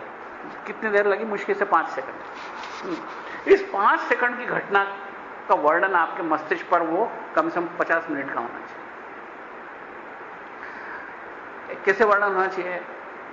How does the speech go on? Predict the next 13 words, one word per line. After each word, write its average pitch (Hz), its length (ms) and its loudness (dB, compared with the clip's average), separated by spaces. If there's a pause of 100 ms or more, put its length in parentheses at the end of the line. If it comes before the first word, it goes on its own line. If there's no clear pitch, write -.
(220)
कि 165 60 -8
जब 196 360 2
जैसे 175 280 4
ही 180 60 0
मेरे 170 120 4
को 180 160 2
तलब 147 360 4
उठी, 117 280 -6 (1400)
अब 156 80 8
मेरा 156 260 4
दाहिना 147 360 2
हाथ 151 160 0
उठेगा 131 440 0